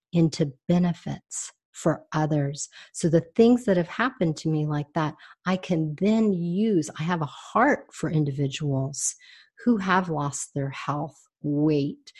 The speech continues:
have a gluten-related disorders, and then I'm creating resources for them to help them. So I've navigated the negative by making a benefit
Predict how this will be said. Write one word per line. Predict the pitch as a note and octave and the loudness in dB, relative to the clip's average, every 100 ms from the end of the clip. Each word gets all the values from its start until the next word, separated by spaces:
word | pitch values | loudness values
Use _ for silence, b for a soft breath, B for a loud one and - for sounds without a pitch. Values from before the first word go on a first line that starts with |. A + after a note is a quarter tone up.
| B B | B B
have | - E3+ | -4 0
a | E3 | 0
gluten-related | D#3+ D#3 D#3 D3 C#3+ D3 C#3 C#3 | 2 2 2 0 2 0 0 -2
disorders, | C#3 - D#3+ D3 C#3 b b - | -4 -4 -4 -4 -6 b b -2
and | E3+ | 2
then | F#3+ | 2
I'm | F#3+ | 2
creating | F#3 - F3+ E3+ E3 G3 G3+ E3 C#3+ | -2 -4 -2 0 2 2 2 0 0
resources | D#3 F#3 C4+ - - D#3+ D3 - C#3+ - | 2 4 4 4 0 0 0 -4 -6 -6
for | - D#3 D3 | -6 0 2
them | D3 D3 C#3+ D3 - _ | 2 0 -2 -6 -12 _
to | - | -12
help | D3+ - E3+ E3+ - | -6 0 0 0 -4
them. | C#3 C#3 D3 B B B B _ | -4 -4 -6 B B B B _
So | - - E3+ D#3+ D3 D3 b b _ _ _ _ _ - | -4 4 6 6 2 -4 b b _ _ _ _ _ -6
I've | D#3 | -2
navigated | D3+ D3+ D#3 F3+ F#3+ F#3 F3 E3 D#3+ D3+ | 0 2 4 2 2 0 0 0 0 -4
the | D3+ | -4
negative | D3 D3 D3+ D3+ C#3+ C#3+ C#3+ C#3+ | -2 0 0 -2 -4 -6 -8 -8
by | D3 | -6
making | C#3+ C#3+ D3+ D3+ D3+ D#3 D3+ | -4 -2 0 -2 -2 -4 -4
a | C#3 _ _ _ | -8 _ _ _
benefit | E3+ E3 D#3+ - D3+ - | 0 2 0 -2 -6 -6